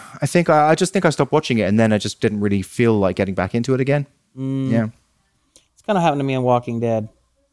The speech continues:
Speaker 1: Yeah, like, like
Speaker 2: I'm like,
Speaker 1: Walking
Speaker 2: I
Speaker 1: Dead.
Speaker 2: fell off the wagon, like, season six, but I gotta, I feel like I should go back and watch it.
Speaker 1: It's okay.
Speaker 2: Are
Speaker 1: I
Speaker 2: you,
Speaker 1: mean,
Speaker 2: are you
Speaker 1: it's
Speaker 2: still
Speaker 1: just more
Speaker 2: watching
Speaker 1: of
Speaker 2: it?
Speaker 1: the same. Yeah. I mean,
Speaker 2: What episode, what season
Speaker 1: just
Speaker 2: are you
Speaker 1: 'cause,
Speaker 2: on?
Speaker 1: 'cause there's, but there isn't much to watch these days.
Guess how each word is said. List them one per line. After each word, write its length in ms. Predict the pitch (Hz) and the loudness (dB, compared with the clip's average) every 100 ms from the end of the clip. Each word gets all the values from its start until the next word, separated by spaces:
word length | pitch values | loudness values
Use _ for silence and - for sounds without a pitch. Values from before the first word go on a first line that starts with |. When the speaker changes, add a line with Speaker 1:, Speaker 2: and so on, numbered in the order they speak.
| _ - | _ 2
Speaker 1:
Yeah, 240 | 139 101 - | 2 2 -2
like, 320 | 143 127 - 131 | -2 -2 -2 -2
like 120 | 160 | 2
Speaker 2:
I'm 40 | |
like, 220 | 175 165 | 2 2
Speaker 1:
Walking 60 | 135 | 0
Speaker 2:
I 40 | |
Speaker 1:
Dead. 80 | 165 | 0
Speaker 2:
fell 100 | 180 | 0
off 80 | 170 | 0
the 40 | 147 | 2
wagon, 300 | 139 135 127 | 0 0 -2
like, 140 | 123 120 | -4 -6
season 300 | - 123 117 | -8 -8 -8
six, 320 | 107 120 110 - | -6 -6 -8 -8
but 160 | 117 | -6
I 60 | 120 | -4
gotta, 340 | 123 117 113 - - | -2 -2 -4 -10 -10
I 60 | |
feel 120 | - 226 | 0 2
like 120 | 151 | 2
I 40 | |
should 200 | 123 110 | -4 -8
go 160 | 113 107 | -8 -10
back 240 | 87 113 | -12 -16
and 100 | 123 | -16
watch 280 | 104 107 - | -18 -18 -14
it. 140 | 107 - | -16 -8
Speaker 1:
It's 180 | 370 - | -6 -2
okay. 600 | 90 92 90 95 98 98 - _ _ _ 135 | -2 -2 -4 -2 -2 -4 -12 _ _ _ -4
Speaker 2:
Are 40 | |
Speaker 1:
I 20 | |
Speaker 2:
you, 60 | 139 | 2
Speaker 1:
mean, 80 | 160 | 6
Speaker 2:
are 20 | 110 | 6
you 40 | |
Speaker 1:
it's 80 | 117 | 4
Speaker 2:
still 100 | 170 | 4
Speaker 1:
just 120 | - | 4
more 100 | 190 | 4
Speaker 2:
watching 80 | 190 | 4
Speaker 1:
of 40 | |
Speaker 2:
it? 0 | |
Speaker 1:
the 60 | 156 | 2
same. 340 | - 101 101 | 0 0 2
Yeah. 320 | 143 208 220 190 _ _ _ _ _ _ _ _ | 2 4 4 0 _ _ _ _ _ _ _ _
I 60 | 170 | 0
mean, 320 | 170 165 151 - | 2 2 -2 -2
Speaker 2:
What 120 | 185 | 0
episode, 240 | 190 165 | 0 0
what 120 | 175 175 | -4 0
season 120 | 180 | 2
Speaker 1:
just 160 | 156 | 2
Speaker 2:
are 40 | 147 | 2
you 40 | |
Speaker 1:
'cause, 200 | 143 135 | 2 2
Speaker 2:
on? 20 | - | 2
Speaker 1:
'cause 120 | 160 | 2
there's, 160 | 185 - | 2 2
but 180 | 220 | 0
there 160 | 196 196 | 2 2
isn't 180 | 208 143 | 2 0
much 220 | 135 - | -2 -2
to 80 | 110 | -2
watch 240 | 135 - | -2 -2
these 200 | - 85 | -6 -6
days. 360 | - 85 - | -4 -4 -6